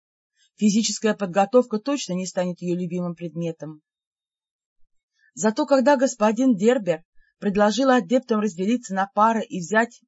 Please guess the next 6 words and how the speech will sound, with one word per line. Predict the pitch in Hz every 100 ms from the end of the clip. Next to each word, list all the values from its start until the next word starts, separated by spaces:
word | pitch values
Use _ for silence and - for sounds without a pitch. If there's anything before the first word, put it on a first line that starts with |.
| -
учебные | 170 - 240 196 185
рапиры, | 180 - 233 254 160 139 _ _ _ _ _ _ _ _
а | -
затем | 202 247 262 254
скомандовал | - 196 220 214 180 185
начинать | 180 180 180 214 262